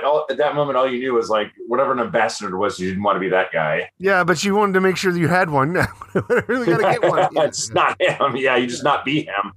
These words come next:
Speaker 2: Yeah, I
Speaker 1: Have
Speaker 2: don't wanna
Speaker 1: one, but
Speaker 2: be
Speaker 1: not
Speaker 2: him.
Speaker 1: be him.
Speaker 2: Yeah, that would suck.
Speaker 1: Yeah.
Speaker 2: Yeah, that was, that, that was always scary for me. But now we're getting the Vader who's, like, so mean, and he's, like, picking people up by the Force. He's,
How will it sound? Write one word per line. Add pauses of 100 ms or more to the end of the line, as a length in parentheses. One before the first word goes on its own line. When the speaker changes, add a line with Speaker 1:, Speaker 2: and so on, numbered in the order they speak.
(140)
Speaker 2:
Yeah,
I
Speaker 1:
Have
Speaker 2:
don't
wanna
Speaker 1:
one,
but
Speaker 2:
be
Speaker 1:
not
Speaker 2:
him.
Speaker 1:
be
him. (280)
Speaker 2:
Yeah, (500)
that
would
suck. (840)
Speaker 1:
Yeah. (680)
Speaker 2:
Yeah,
that
was,
that,
that
was
always
scary
for
me.
But
now
we're
getting
the
Vader
who's,
like,
so
mean,
and
he's,
like, (320)
picking
people
up
by
the
Force.
He's,